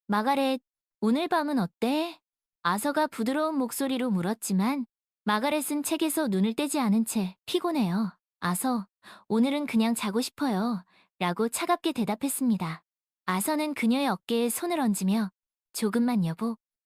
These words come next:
당신도 좋아할 거야." 라고 속삭였습니다. 마가렛은 그의 손길에 몸이 굳는 것을 느꼈습니다.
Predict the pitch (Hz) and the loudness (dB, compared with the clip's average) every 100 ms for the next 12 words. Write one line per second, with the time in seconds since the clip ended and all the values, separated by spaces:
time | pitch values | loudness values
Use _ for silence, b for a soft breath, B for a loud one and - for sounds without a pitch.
0 | - 214 214 294 277 285 208 220 277 - | -4 0 2 0 -2 -2 0 0 -2 -2
1 | 254 226 262 233 _ 170 165 220 330 - | -2 0 -2 -6 _ -4 -2 -2 -2 -2
2 | 330 311 269 233 185 165 _ _ _ - | 0 -2 0 -2 -2 -8 _ _ _ -2
3 | 208 220 277 285 285 277 277 - 226 277 | 0 2 0 0 -2 -2 -2 0 0 0
4 | 359 339 339 311 220 185 220 226 208 208 | -2 0 2 2 2 2 2 2 2 2
5 | 262 254 - 208 165 226 - 254 214 160 | 2 -2 -2 -2 -2 -2 0 0 0 -2
6 | 160 | -8